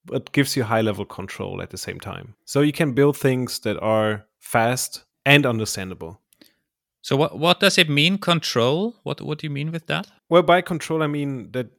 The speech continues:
Speaker 1: you have raw access to the lowest level of your machine if you need to. You can directly manipulate memory.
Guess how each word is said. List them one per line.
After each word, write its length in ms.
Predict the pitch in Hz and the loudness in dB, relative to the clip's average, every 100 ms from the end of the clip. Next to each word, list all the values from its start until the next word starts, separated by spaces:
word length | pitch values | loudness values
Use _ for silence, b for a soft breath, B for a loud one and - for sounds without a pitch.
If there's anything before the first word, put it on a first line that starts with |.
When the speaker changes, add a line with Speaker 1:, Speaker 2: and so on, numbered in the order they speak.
| - | -12
Speaker 1:
you 220 | 123 143 | -4 -2
have 280 | 156 131 - | 0 -2 -2
raw 220 | 117 123 | 0 0
access 500 | 123 - 120 113 - - _ - | 0 -4 -6 -6 -8 -14 _ -10
to 600 | - 127 120 117 110 101 _ _ | -4 -2 0 -2 -4 -10 _ _
the 160 | 117 107 | -4 -2
lowest 480 | 104 120 139 - | 0 0 0 -2
level 480 | 113 110 135 139 147 _ _ | -4 -2 -2 -4 -6 _ _
of 240 | 113 120 - 117 | -2 -2 -4 -4
your 120 | 110 | -4
machine 540 | 104 - 98 113 196 - | -4 -8 -8 -6 -8 -10
if 240 | - - | -12 -10
you 60 | 101 | -8
need 240 | 98 117 | -6 -8
to. 320 | - 156 170 170 _ | -10 -10 -10 -16 _
You 120 | 98 | -16
can 420 | 104 117 101 101 98 _ _ - | -10 -6 -6 -8 -14 _ _ -4
directly 420 | 101 113 - 110 | -2 -2 -4 -6
manipulate 640 | 104 104 101 - 101 98 | -6 -6 -8 -8 -8 -6
memory. 640 | 104 104 104 101 101 104 | -6 -6 -6 -6 -6 -8